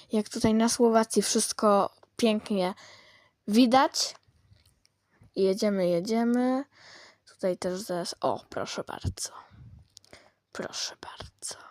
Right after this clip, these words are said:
Oto góry. No, a ja tutaj miałem na początku lekcję z instruktorem, pierwszą godzinkę, ale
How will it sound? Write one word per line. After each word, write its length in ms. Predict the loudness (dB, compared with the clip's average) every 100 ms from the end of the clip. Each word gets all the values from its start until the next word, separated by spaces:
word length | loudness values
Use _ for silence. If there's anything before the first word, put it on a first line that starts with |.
| -20 _ _ _ _ _ _ _ _ _ _ _ _ _ _ _ _ _ _ _ _ _ _ _ _ _ _ _ _ _ _ _ -4
Oto 280 | -2 0 2
góry. 440 | 6 6 8 6 2 -12 -16 -16 -20 -20 _
No, 180 | 0 4 6 4 0
a 300 | 0 0 -2 _ _ _ _ _ -6
ja 380 | 2 4 4
tutaj 380 | 2 -2 -2 0
miałem 280 | -2 -4 -6
na 80 | -8
początku 480 | -10 -14 -14 -16 -18 _ _ -8
lekcję 340 | -6 -6 -10
z 80 | -4
instruktorem, 600 | -4 -2 0 2 4 4 0 2
pierwszą 400 | 2 4 2 2
godzinkę, 420 | 4 2 2 0 -4 -10 -16 -16 -20 _ _ _ 0 4 6 6
ale 240 | 4